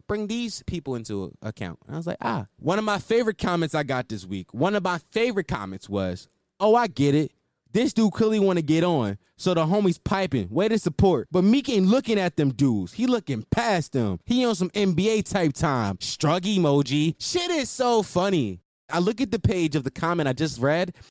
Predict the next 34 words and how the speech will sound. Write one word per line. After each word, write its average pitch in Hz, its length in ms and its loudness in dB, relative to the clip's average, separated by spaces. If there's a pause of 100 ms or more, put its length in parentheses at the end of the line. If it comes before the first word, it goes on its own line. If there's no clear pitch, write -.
(100)
That 214 200 0
page 220 280 0
has 175 200 -2
nothing 185 300 0
but 156 160 2
a 135 40 0
picture 196 280 -2
of 147 80 0
a 131 60 -2
seven-year-old. 117 760 0
So 202 120 0
when 208 100 2
I 190 80 0
originally 214 360 0
read 196 180 0
the 165 40 -6
comment, 233 460 -2
I 190 80 -2
thought 240 180 0
a 208 80 2
seven-year-old 165 640 2
left 123 160 0
that 113 180 -4
comment. 95 380 -6 (160)
But 262 380 0
in 165 200 -6
honor 269 360 2
of 220 160 0
those 208 240 0
Dream 214 260 0
Chasers 156 400 2
being 135 260 2
so 262 460 4
mad, 180 440 -2